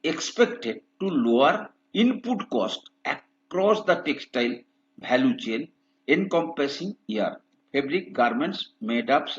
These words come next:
and provide much needed relief to manufacturing and consumer alike। তাহলে এতে কি হবে? যারা এই টেক্সটাইল সেক্টরের ম্যানুফ্যাকচারার, তারা যখন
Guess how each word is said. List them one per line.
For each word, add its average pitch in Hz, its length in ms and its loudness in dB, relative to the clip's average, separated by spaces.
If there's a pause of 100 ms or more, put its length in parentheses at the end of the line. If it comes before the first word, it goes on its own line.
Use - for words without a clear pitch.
(120)
and 127 100 0 (140)
provide 123 300 2 (100)
much 143 240 -4
needed 113 320 -6 (120)
relief 143 220 -4 (100)
to 180 160 -8 (360)
manufacturing 170 720 -2 (200)
and 135 100 -6 (160)
consumer 101 340 -2
alike। 85 300 -10 (400)
তাহলে 233 320 4
এতে 202 220 0
কি 226 240 4
হবে? 226 300 4 (1400)
যারা 165 600 6
এই 202 420 2
টেক্সটাইল 220 460 2
সেক্টরের 135 600 -4 (380)
ম্যানুফ্যাকচারার, 127 800 4 (380)
তারা 165 280 2
যখন 147 400 -2